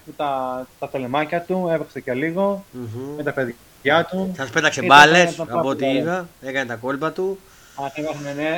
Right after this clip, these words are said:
Speaker 1: έ-, έδωσε μπάλες στο πράγμα και τα παιδιά του μπάλες.
Speaker 2: Μμμ.
Speaker 1: Ε,
Speaker 2: Επικρατούσε
Speaker 1: έβγαλε
Speaker 2: το
Speaker 1: κάποιες
Speaker 2: σύνθημα,
Speaker 1: φω-,
Speaker 2: "Μαρσέλο, έλα, μας έχει πιάσει τρέλα".
Speaker 1: Ακριβώς, ναι, έβγαλε κάποιες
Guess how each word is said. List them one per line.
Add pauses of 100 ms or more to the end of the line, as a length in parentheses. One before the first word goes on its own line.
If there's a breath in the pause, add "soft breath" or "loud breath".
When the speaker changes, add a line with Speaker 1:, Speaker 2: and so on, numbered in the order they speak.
(240)
Speaker 1:
έ-,
έδωσε
μπάλες
στο
πράγμα (560)
και
τα
παιδιά
του
μπάλες.
Speaker 2:
Μμμ.
Speaker 1:
Ε, (180)
Speaker 2:
Επικρατούσε
Speaker 1:
έβγαλε
Speaker 2:
το
Speaker 1:
κάποιες
Speaker 2:
σύνθημα,
Speaker 1:
φω-,
Speaker 2:
"Μαρσέλο,
έλα,
μας
έχει
πιάσει
τρέλα". (800)
Speaker 1:
Ακριβώς,
ναι,
έβγαλε
κάποιες